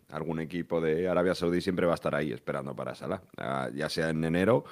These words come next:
que ya sea a final de temporada, ¿no? Que es lo, lo más lógico. Pero, pero, en fin. Bueno, esto sobre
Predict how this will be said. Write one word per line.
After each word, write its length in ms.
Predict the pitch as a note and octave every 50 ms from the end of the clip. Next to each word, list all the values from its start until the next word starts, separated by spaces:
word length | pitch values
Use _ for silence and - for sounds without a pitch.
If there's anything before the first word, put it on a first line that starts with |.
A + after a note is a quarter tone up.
| - - - - - _
que 100 | - -
ya 140 | E2 E2 D#2
sea 180 | - - D#2 D2+
a 40 |
final 220 | - - D2+ D2+ C#2+
de 60 | C#2 C2
temporada, 500 | C#2+ C2+ A#1 - B1+ D#2 G#2 G2 D#2+ D2
¿no? 120 | F2 -
Que 100 | - E2+
es 60 | D2
lo, 200 | - C#2 C2+ C2+ B1 B1 - -
lo 120 | - A#1+
más 200 | B1+ C2+ C#2+ C2+
lógico. 460 | D2 F#2 F#2+ - - - - - B1+ - -
Pero, 520 | - C2+ C2 B1+ B1+ B1 B1 B1 A#1+ A#1 A#1 A1+ G#1+ - - _ _ _ -
pero, 200 | C2+ C2 C2 C2+
en 80 | C2 B1+
fin. 280 | - D2+ C#2+ A#1+ G#1 - - - - - - - - - - - - -
Bueno, 200 | - B2+ D3 C#3+
esto 460 | C3+ C3+ - D#3 D3+ D#3 D#3+ D#3 D#3 D3
sobre 800 | - - D#3 C#3 C3+ C3+ C3+ C3 C3 C3 C3 C3 B2+ C3 - -